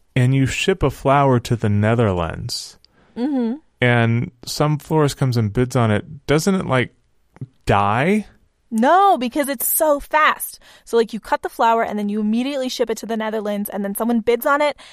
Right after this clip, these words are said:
Speaker 2: and then the, there's, like, little, like, m-, like, trolley guys who, like, ride these little scooters around, and they've got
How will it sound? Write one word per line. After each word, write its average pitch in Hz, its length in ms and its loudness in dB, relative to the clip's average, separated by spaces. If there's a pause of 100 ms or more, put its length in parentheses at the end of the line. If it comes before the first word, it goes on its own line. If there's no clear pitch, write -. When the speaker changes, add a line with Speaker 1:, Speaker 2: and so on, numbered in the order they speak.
(220)
Speaker 2:
and 240 200 2
then 233 400 0
the, 226 340 2
there's, 226 220 0
like, 226 100 -6
little, 240 400 0
like, 220 240 -6
m-, 202 220 -4
like, - 340 -10 (460)
trolley 269 420 2
guys 202 480 -4
who, 226 140 -10
like, 208 200 -6
ride 208 240 -4
these 226 140 -6
little 220 140 -4
scooters 311 440 -8
around, 196 440 -2 (320)
and 220 160 0
they've 233 140 2
got 226 200 0